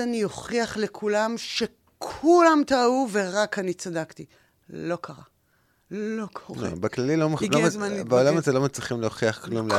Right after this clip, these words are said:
Speaker 1: כלום,
Speaker 2: אחד.
Speaker 1: שום
Speaker 2: אין
Speaker 1: דבר.
Speaker 2: הוכ-, אה, כן, זה, אנחנו נתקעים עם האמת שלנו.
Speaker 1: מעולם ואף פעם לא ניגש בן אדם ואומר, "אה, מה ש-,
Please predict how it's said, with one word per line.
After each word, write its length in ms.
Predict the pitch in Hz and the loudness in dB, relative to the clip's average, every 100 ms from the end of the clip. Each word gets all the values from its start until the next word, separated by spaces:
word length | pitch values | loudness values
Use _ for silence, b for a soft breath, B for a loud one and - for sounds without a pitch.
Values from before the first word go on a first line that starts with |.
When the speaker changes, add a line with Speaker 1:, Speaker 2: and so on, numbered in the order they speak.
| 392 | 4
Speaker 1:
כלום, 140 | 392 415 | 6 6
Speaker 2:
אחד. 280 | 403 381 b - | 4 2 b -6
Speaker 1:
שום 380 | - - 320 254 | -2 2 4 4
Speaker 2:
אין 140 | 151 | 4
Speaker 1:
דבר. 220 | 151 147 | 4 0
Speaker 2:
הוכ-, 80 | 120 | -2
אה, 200 | 113 65 - | -2 -4 -6
כן, 240 | 113 98 90 | -4 -4 -6
זה, 440 | - 104 110 110 110 | -8 -2 0 0 -2
אנחנו 180 | 110 127 | -4 -4
נתקעים 360 | 120 - 120 127 | -4 0 0 0
עם 180 | 127 | -2
האמת 400 | 120 107 107 107 | -2 -2 -4 -6
שלנו. 420 | - 98 98 98 95 | -6 -6 -4 -4 0
Speaker 1:
מעולם 540 | 247 254 247 254 349 392 | 2 4 2 2 2 2
ואף 200 | 370 349 | 0 0
פעם 240 | 359 339 | 2 4
לא 140 | 311 | 4
ניגש 380 | 277 226 262 262 | 2 0 -2 -2
בן 160 | 233 262 | -2 -2
אדם 360 | 240 240 254 240 | -2 -2 -2 -2
ואומר, 140 | 247 | -2
"אה, 420 | 262 277 339 339 339 | -2 -2 -2 0 0
מה 100 | |
ש-, 100 | 339 | -2